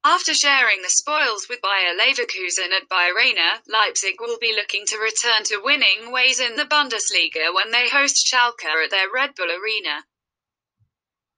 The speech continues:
The Red Bulls continue life without Timo Werner,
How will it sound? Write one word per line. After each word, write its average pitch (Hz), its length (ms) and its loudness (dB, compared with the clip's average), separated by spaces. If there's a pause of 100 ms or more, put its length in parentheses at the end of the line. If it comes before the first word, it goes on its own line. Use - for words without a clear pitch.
(160)
The 254 100 0
Red 180 280 0
Bulls 233 400 0
continue 220 680 -2
life 208 400 2
without 175 320 2
Timo 233 480 0
Werner, 285 380 2